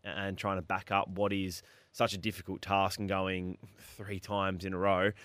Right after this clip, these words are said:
which would be absolutely incredible. So, yeah, but the competition itself is, is very, very even, particularly that top six. Anyone can win on any given, given day, seeing Sturt beat Crows on the weekend. South, you know, actually did a really good number on Glenelg over the weekend, and then Norwood, who were in fantastic form, we got first hand of that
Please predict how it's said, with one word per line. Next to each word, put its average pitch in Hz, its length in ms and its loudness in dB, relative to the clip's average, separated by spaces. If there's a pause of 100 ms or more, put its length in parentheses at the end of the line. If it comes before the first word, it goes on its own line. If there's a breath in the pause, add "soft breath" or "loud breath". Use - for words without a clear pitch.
(300 soft breath)
which - 160 -4
would 92 60 -6
be 107 120 2
absolutely - 460 -2
incredible. 92 560 -2
So, 104 520 4
yeah, 127 260 2
but 104 200 -6
the 131 60 -2
competition 143 520 2
itself 104 440 4
is, 92 160 -4
is 87 180 -10
very, 104 360 2
very 98 360 2
even, 95 140 -6
particularly 147 340 -4
that 120 180 0
top - 280 -2
six. - 420 -2
Anyone 117 380 0
can 101 140 -6
win 101 140 0
on 98 120 0
any 98 140 -4
given, 92 280 -6
given 90 240 -10
day, 90 240 -2
seeing 92 240 -4
Sturt 95 340 -2
beat 92 160 -6
Crows 90 320 -4
on 90 60 -6
the 92 80 -4
weekend. 92 540 -2 (400 soft breath)
South, 101 480 4 (220)
you 104 80 -6
know, 92 120 0 (500)
actually 113 260 -8
did 87 120 -8
a 85 160 -6
really 123 200 4
good 113 180 0
number 113 340 4
on 110 80 2
Glenelg 104 400 4
over 104 160 4
the 104 100 2
weekend, 107 300 4
and 113 100 2
then 107 120 4
Norwood, 110 340 6
who 104 80 2
were 104 140 2
in 95 140 -2
fantastic 98 680 -4
form, 101 240 -2
we 95 80 -2
got - 160 -8
first 95 320 -6
hand 101 220 0
of 98 60 0
that 98 200 4